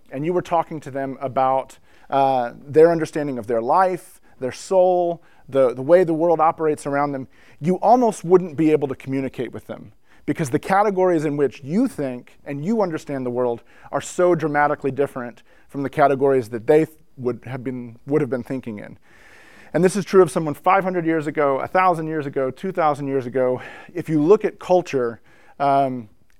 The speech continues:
culture, the, the way people interacted and related, the way people thought about the world didn't change much in human history for a very, very long time. And then something happened about five hundred years ago that changed it pretty dramatically.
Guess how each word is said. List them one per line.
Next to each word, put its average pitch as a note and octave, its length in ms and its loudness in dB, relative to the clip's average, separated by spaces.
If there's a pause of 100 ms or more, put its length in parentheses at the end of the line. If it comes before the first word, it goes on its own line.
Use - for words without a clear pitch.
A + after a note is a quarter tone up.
culture, A3 560 -2
the, E3+ 480 2
the D3 100 -2
way G3+ 300 2
people F#3 540 -2
interacted D#3+ 680 2
and C#3 120 -4
related, E3 480 2
the C#3 60 -4
way D#3 160 0
people E3+ 240 -10
thought D#3+ 240 0
about D#3 220 -2
the C#3+ 60 -4
world C#3+ 320 -2 (440)
didn't G#3 400 0
change F#3 500 -6
much A#2+ 380 -8
in C#3 140 -10
human C#3+ 280 -6
history B2 500 -6 (200)
for C#3 180 0
a C3 80 2
very, E3+ 400 2
very D#3 260 4
long C3+ 260 0
time. A2 440 -6 (320)
And C#3+ 120 -4
then D3 120 -2
something G#3+ 540 -2
happened D#3+ 400 -2
about B2+ 260 0
five D3+ 220 2
hundred C3+ 220 -6
years C3+ 220 -2
ago A#2 360 -4 (300)
that C#3 400 -4
changed E3 420 -4
it - 340 -4
pretty F#3+ 280 2
dramatically. C3+ 640 0